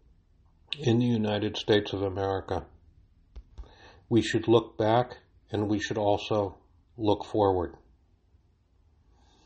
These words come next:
I wish you all a happy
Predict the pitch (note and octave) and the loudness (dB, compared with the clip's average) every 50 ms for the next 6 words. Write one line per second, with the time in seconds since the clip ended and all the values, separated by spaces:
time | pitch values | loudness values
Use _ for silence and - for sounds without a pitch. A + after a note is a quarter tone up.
0 | _ _ - - - - _ _ _ _ _ _ _ _ _ _ _ _ _ - | _ _ -20 -20 -20 -20 _ _ _ _ _ _ _ _ _ _ _ _ _ -20
1 | _ _ _ _ _ _ - - - _ _ - - - - - _ _ _ _ | _ _ _ _ _ _ -20 -20 -20 _ _ -20 -20 -20 -20 -20 _ _ _ _
2 | _ _ _ - - _ _ _ _ - A#2 A2+ A2 G#2 B2 B2 - - - B2 | _ _ _ -20 -20 _ _ _ _ -2 0 2 2 4 2 2 2 0 -2 -2
3 | A#2 A2+ A#2 A#2+ B2 - - - _ _ _ _ _ - G#2 G2+ - - - A2+ | 0 2 2 2 2 0 -2 -8 _ _ _ _ _ -16 -14 -14 -10 -4 -2 0
4 | A#2 A#2 - - B2+ A#2 A2+ A2 G#2 | 0 0 0 0 0 0 0 -2 -6